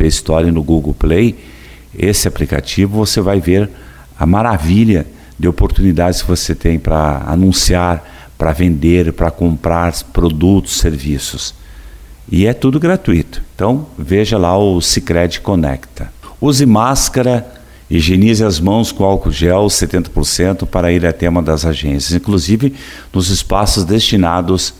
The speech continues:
aos caixas eletrônicos. Nesse período, para sua segurança e comodidade, recomendamos que você use nosso aplicativo e Internet Bank. A safra dois mil e vinte, dois mil e vinte e um já está aí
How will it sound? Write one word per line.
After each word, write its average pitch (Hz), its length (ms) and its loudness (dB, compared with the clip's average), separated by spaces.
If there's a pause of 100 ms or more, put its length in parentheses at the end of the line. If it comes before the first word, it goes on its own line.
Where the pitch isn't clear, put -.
(260)
aos 110 540 0
caixas 95 520 0
eletrônicos. 80 960 0
Nesse 85 240 0
período, 87 420 2
para 80 200 0
sua - 180 -8
segurança 85 460 0
e - 20 -16
comodidade, 80 640 -2
recomendamos 101 560 0
que - 80 -8
você 92 240 0
use 104 320 2
nosso 82 340 0
aplicativo 123 720 -2 (480)
e 80 80 2
Internet 92 760 0
Bank. - 720 -4 (340)
A 95 540 0
safra 104 580 0
dois 90 300 0
mil 92 120 4
e 90 80 4
vinte, 92 300 0
dois 87 220 0
mil 82 120 0
e 80 40 -2
vinte 76 300 -2
e 87 40 0
um 127 300 2
já 82 180 -4
está 85 240 -4
aí 160 260 0